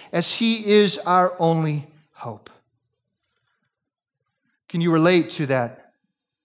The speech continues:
old Christian song, that old hymn of the faith? "Prone to wander, Lord, I feel it.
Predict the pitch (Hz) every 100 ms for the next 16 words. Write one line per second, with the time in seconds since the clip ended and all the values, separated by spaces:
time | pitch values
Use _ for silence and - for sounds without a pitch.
0 | _ _ _ _ _ _ _ _ _ -
1 | 143 135 170 147 - 147 135 - - 170
2 | 143 143 135 131 - _ _ _ _ _
3 | _ _ _ _ 135 135 127 151 151 139
4 | 127 - 139 123 - - - _ _ _
5 | _ _ _ _ _ _ - 151 156 160
6 | 135 143 151 143 143 139 143 127 - 143
7 | 143 143 -